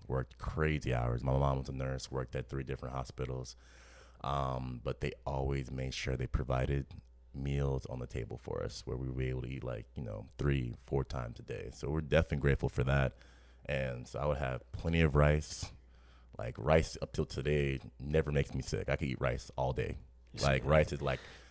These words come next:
Speaker 1: I'll
Speaker 2: Rice
Speaker 1: probably say,
Speaker 2: man over
Speaker 1: yeah, I
Speaker 2: here.
Speaker 1: think rice is definitely my comfort food for sure. If I had to pick any one item, rice by far is the one comfort food that I can just go with and not have any kind of issues whatsoever for me.
Speaker 2: Okay. Rice.
Speaker 1: Um, what about you?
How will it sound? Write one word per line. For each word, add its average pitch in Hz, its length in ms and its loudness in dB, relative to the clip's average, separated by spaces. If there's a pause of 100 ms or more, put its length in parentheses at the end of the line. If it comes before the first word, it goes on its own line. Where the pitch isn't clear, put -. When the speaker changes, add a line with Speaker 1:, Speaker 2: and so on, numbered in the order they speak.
Speaker 1:
I'll 190 100 12
Speaker 2:
Rice - 100 12
Speaker 1:
probably 107 140 12
say, 98 200 8
Speaker 2:
man 92 40 8
over 90 180 2
Speaker 1:
yeah, 85 120 8
I 78 60 8
Speaker 2:
here. 90 80 8
Speaker 1:
think 110 160 8
rice 90 260 12
is 76 100 -2
definitely 80 280 6
my 69 160 0
comfort 64 340 -4
food 58 260 -4
for 71 120 -4
sure. 65 300 0
If - 120 -6
I 73 80 2
had 76 140 0
to 69 60 -8
pick - 300 -6
any 76 220 -2
one 71 320 0
item, 90 380 0 (500)
rice 76 260 4
by 69 200 -2
far 69 360 2
is 65 100 -2
the 65 100 -2
one 67 420 0
comfort 69 340 0
food 65 320 2
that 60 80 2
I 60 100 2
can 65 180 -4
just 65 200 -6
go 65 140 6
with 64 260 2
and 67 100 -2
not 64 180 -2
have 60 160 -4 (100)
any 64 180 -2
kind - 220 -2
of - 120 -6
issues - 480 -10 (320)
whatsoever 58 640 -4 (180)
for 95 100 8
me. 67 220 0
Speaker 2:
Okay. - 100 -16 (500)
Rice. 69 400 2
Speaker 1:
Um, 50 180 -8 (440)
what 90 80 6
about 92 160 10
you? 78 160 4